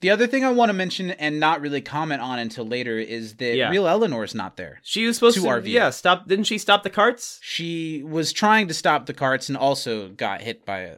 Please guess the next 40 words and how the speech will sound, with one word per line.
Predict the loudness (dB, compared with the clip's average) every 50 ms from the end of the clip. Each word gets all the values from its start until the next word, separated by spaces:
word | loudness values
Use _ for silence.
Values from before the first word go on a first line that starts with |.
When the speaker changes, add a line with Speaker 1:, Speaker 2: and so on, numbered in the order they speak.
| -14
Speaker 1:
the | -14 -14
truck | -12 -12 -12 -14 -8
or | -6 -6 -4
something. | -2 -4 -4 -4 -6 -10 -18 -16 -12
Speaker 2:
One | -4 2 6 8 8 8
Speaker 1:
It's | 8 8
Speaker 2:
of, | 8
Speaker 1:
all | 8
a | 8
Speaker 2:
okay, | 8 6
maybe | 8 8 8 8 8
Speaker 1:
little | 6
fuzzy. | 6 6 8
Speaker 2:
Eleanor | 8 8 8 6 8
got | 8 8 6 6
killed | 4 2 2 4
by | 4 4
the | 4 4
carts | 0 0 2 4 4 4 2 -2 -10 -8
and | -6 -4 -4 -4 -4 -4
real | 0 2 4 4 6
Eleanor | 4 4 4 2 2 2
got | 0 0 -2 -2
killed | -4 -6 -6 -4
by | -4 -4 -4
the | -4 -8 -12 _ _
truck? | -4 -4 -2 -2 -4 -8 -16 -20 _ _ _ 0
Speaker 1:
Because | 2 4 6 6 6 6 4 2 2
then | 2 4 4
my | 6 6 6
thought | 6 8 6 6 8
there | 6 6 6
is | 6 6
I | 8 8 8
don't | 8 8 4
think | 2 2 4
that | 4 4
would | 4 2 0
kill | -2 -4 -4 -4
her. | -4 -8